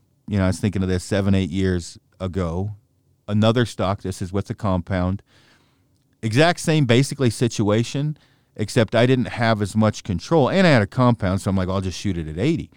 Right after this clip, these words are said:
But what happens is, okay, so I go to full draw. This is seven, eight, nine, ten years ago. I go to full draw. Okay,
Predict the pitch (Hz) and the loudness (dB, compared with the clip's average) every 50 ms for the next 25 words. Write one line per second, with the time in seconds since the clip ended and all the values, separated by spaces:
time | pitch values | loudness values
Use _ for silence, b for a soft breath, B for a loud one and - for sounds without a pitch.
0 | b b b b b b 117 143 139 127 - _ b b b b b b b - | b b b b b b 4 4 4 4 2 _ b b b b b b b 2
1 | 135 131 120 113 143 156 180 - - 143 117 110 101 110 104 98 - - 117 147 | 4 4 4 6 4 4 4 2 2 2 2 4 4 2 0 0 2 2 2 2
2 | 139 - 127 110 120 120 - - 117 107 104 98 107 104 98 90 - - - 135 | 2 2 0 -2 -2 -2 -2 -2 -2 -2 0 2 2 2 0 0 0 2 4 4
3 | 143 120 110 107 101 95 95 101 107 104 _ _ _ _ _ _ _ _ _ - | 4 4 4 4 4 4 2 2 -2 -6 _ _ _ _ _ _ _ _ _ -8
4 | 95 107 - - 104 92 - - 104 101 104 101 95 98 101 - _ - 98 92 | -6 -6 -4 -4 -4 -4 -2 0 0 2 2 2 2 0 0 -4 _ -4 -4 -2
5 | 95 92 - 104 90 85 80 78 76 73 - 71 - - - - b b b b | -2 -2 -2 -4 -4 -2 -4 -6 -8 -10 -12 -16 -16 -18 -20 -20 b b b b
6 | b b b b b 110 110 110 120 113 101 - - - 147 160 156 127 117 127 | b b b b b 0 4 6 6 6 4 2 2 2 2 2 2 2 4 4
7 | 120 113 107 101 101 104 110 - _ b b b b b b _ _ _ _ - | 6 6 4 2 0 -2 -6 -10 _ b b b b b b _ _ _ _ 0
8 | 113 120 - - 113 110 110 117 | 0 2 4 4 4 4 4 2